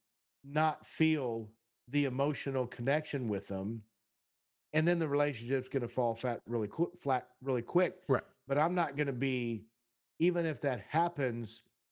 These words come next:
Speaker 1: it's always first time jitters or whatever.
Speaker 2: Right.
Speaker 1: You know, you really don't know each other, so you're kind of fumbling a little bit. You know, I'm not gonna just give up on that. I'm, if I made it to a point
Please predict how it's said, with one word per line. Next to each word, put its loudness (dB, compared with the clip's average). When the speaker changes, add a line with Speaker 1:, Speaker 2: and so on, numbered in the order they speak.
Speaker 1:
it's -2
always 2
first -2
time 0
jitters 0
or 0
whatever. -2
Speaker 2:
Right. 4
Speaker 1:
You -2
know, 2
you -2
really 0
don't -4
know 2
each -2
other, 0
so -2
you're 0
kind -2
of -6
fumbling 0
a 0
little 0
bit. 0
You -4
know, 0
I'm 0
not 0
gonna 0
just -4
give 2
up 0
on 0
that. 2
I'm, -4
if -4
I 4
made 4
it -4
to 2
a -4
point -2